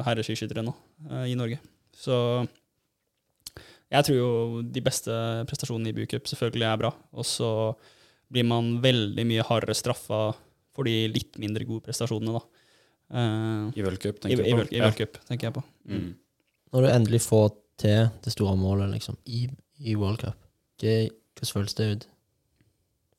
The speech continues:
Speaker 3: Fe-, kjenn-, husker du at du fikk en sånn spesiell følelse, eller var det bare sånn
Speaker 1: Ja,
Speaker 3: surrealistisk?
Speaker 1: klart, liksom, sterkeste var jo å gå skirennet.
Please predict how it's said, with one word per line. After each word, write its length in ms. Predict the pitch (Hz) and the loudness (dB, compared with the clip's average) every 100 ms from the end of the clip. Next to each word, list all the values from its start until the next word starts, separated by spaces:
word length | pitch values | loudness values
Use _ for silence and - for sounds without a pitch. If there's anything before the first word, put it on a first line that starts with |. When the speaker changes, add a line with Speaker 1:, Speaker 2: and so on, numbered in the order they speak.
| _ _ _ - | _ _ _ -6
Speaker 3:
Fe-, 120 | - - - - _ | -6 -8 -14 -16 _
kjenn-, 320 | - 139 120 107 107 | -2 2 4 2 0
husker 300 | 123 - 117 | -2 2 2
du 40 | |
at 80 | 117 | 2
du 60 | 110 | 2
fikk 200 | 113 - | 0 0
en 80 | 110 | -4
sånn 80 | 101 | -4
spesiell 300 | - 90 101 | -4 -6 -4
følelse, 320 | 90 95 131 | -4 -4 -2
eller 160 | 143 117 | 0 2
var 140 | 113 | 2
det 60 | 110 | 0
bare 180 | 110 117 | -2 -4
sånn 200 | - 117 | -6 -8
Speaker 1:
Ja, 60 | - | -4
Speaker 3:
surrealistisk? 680 | 104 104 120 147 110 - - - - | -2 0 0 -2 -6 -10 -14 -20 -12
Speaker 1:
klart, 540 | - 113 107 113 - _ | -4 0 2 0 -4 _
liksom, 220 | 127 127 110 | -6 -4 -2
sterkeste 440 | - 113 - 175 | -2 -2 -2 0
var 100 | 120 | 0
jo 60 | 120 | 0
å 80 | 123 | -6
gå 540 | - 101 101 101 104 - | -14 -16 -16 -16 -12 -4
skirennet. 380 | 104 110 131 | 0 0 -2